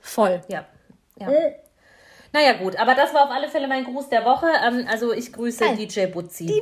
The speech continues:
Speaker 1: J Butzi. Ja, da grüße ich mit. Also ich bin jetzt auch großer Fan.
Speaker 2: Ja.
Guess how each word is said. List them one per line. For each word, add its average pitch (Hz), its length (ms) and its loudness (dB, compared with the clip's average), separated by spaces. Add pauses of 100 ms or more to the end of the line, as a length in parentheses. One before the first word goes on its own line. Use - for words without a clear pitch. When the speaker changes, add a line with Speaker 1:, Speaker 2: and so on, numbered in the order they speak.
Speaker 1:
J 359 240 -8
Butzi. 381 320 -4
Ja, 220 100 2
da 208 100 4
grüße 208 320 -2
ich - 160 -10
mit. 170 320 -10 (320)
Also 196 180 -4
ich 196 140 -8
bin 240 160 0
jetzt 196 200 -4
auch - 140 -4
großer 190 340 -8
Fan. 175 340 -14 (420)
Speaker 2:
Ja. 170 140 -6